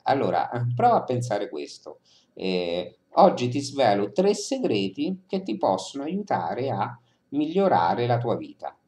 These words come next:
Ok, bello, interessante. Ma se invece ti svelo i tre segreti che ti possono aiutare a migliorare la tua vita,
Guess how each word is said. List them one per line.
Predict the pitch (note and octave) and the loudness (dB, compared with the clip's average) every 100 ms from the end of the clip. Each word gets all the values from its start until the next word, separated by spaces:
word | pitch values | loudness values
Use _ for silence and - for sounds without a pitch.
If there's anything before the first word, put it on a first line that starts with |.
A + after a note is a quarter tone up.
| _ _ - _ - | _ _ -20 _ -4
Ok, | G#3 - - D#2 D#3 - - | -4 -4 -8 -6 -6 -8 -14
bello, | - B3 E2 F#2 - - | -6 -2 -2 -4 -10 -10
interessante. | G#3 - - - - - - _ _ _ _ _ - | -8 -6 -6 -8 -14 -18 -20 _ _ _ _ _ -4
Ma | D#3 | 0
se | G4+ | 2
invece | A4+ D#3 B2 | 4 2 -2
ti | B2 | -4
svelo | A#2+ B2 C#3+ B2+ A#2+ - - | -4 0 2 2 2 -2 -4
i | E4 D4 C3+ | 2 4 4
tre | - G#2 G#2+ | -2 -2 -2
segreti | F#2+ - F#2+ F#2+ E2+ D#2+ - D#2+ - _ _ | -2 -4 -4 -4 -4 -6 -10 -18 -18 _ _
che | - G#2+ A#2 - | -4 -2 -2 -6
ti | F2+ | -6
possono | - G#2 G2 - E2+ | 0 0 0 -4 -10
aiutare | E2+ F2 F#2 F2 | -8 -6 -4 -4
a | E2+ | -6
migliorare | F2 F2 E2 E2 E2 | -6 -6 -6 -6 -6
la | D#2 | -8
tua | F2 | -8
vita, | D#2+ D2+ - | -8 -10 -14